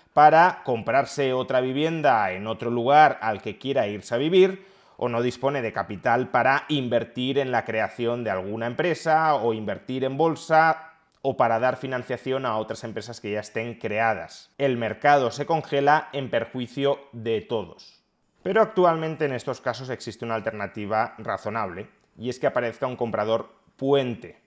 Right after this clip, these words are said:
un inversor que disponga de capital, que no quiera comprar la casa para habitarla, pero que sí la compre esperando revenderla en un año, año y medio o dos años, cuando aparezcan compradores finales que ahora mismo no están en el mercado,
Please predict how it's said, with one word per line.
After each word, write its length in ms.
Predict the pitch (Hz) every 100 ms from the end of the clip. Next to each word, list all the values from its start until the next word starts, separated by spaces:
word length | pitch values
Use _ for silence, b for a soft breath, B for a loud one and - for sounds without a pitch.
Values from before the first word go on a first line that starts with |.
| _ -
un 160 | 131
inversor 460 | 131 123 117 151 131
que 100 | 107
disponga 460 | 104 - 113 110
de 80 | 101
capital, 600 | 95 92 110 165 170 190 B B B
que 120 | - 127
no 200 | 175 180
quiera 280 | 185 175
comprar 440 | 165 139 147 143 135
la 180 | 127 -
casa 480 | 143 - 113 - -
para 400 | 120 110 110 -
habitarla, 920 | 107 107 107 185 185 131 135 170 B B B -
pero 260 | 127 117
que 140 | 117 113
sí 240 | - 208
la 220 | 185 156
compre 540 | 196 196 156 143 160 -
esperando 720 | 127 - 120 127 139 139 151
revenderla 840 | 131 107 113 139 151 135 131 139 -
en 120 | 104
un 140 | 123 143
año, 520 | 143 135 131 135 -
año 240 | 110 113 120
y 60 |
medio 640 | 131 156 139 135 139 - -
o 140 | 110
dos 220 | 113 127 160
años, 440 | 160 147 175 - b b _
cuando 340 | 165 185 202
aparezcan 720 | 160 117 127 165 - 147 113 -
compradores 640 | 127 107 101 107 127 -
finales 460 | 156 160 170 185 B B
que 100 | 147
ahora 220 | 143 190
mismo 320 | 196 196 202 175
no 240 | 147 175
están 400 | 151 - 151 196
en 100 | 143
el 140 | 120
mercado, 520 | 127 - 175 175 214